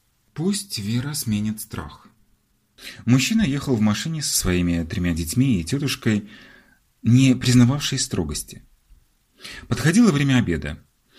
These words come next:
а тётушка обернулась к детям, дала каждому по кусочку шоколадки и добавила:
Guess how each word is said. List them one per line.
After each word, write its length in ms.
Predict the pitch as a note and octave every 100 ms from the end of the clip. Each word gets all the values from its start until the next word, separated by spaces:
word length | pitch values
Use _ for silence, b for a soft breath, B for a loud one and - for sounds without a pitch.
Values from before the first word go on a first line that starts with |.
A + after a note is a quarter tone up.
| b b -
а 200 | D#2+ D#2
тётушка 440 | C#3+ D#3+ - F#2
обернулась 460 | E2+ F2+ E2+ E2 E2+
к 80 |
детям, 540 | G2 D#3 D#3+ D#3 D3+ - - _ _ _ -
дала 240 | F#2 E2+
каждому 400 | E2 F2+ F#2 E2+
по 80 | E2
кусочку 420 | - - F#2 -
шоколадки 520 | F#2 - A#2+ E3 -
и 80 | B2
добавила: 520 | G2+ F#2+ E2 D2 D2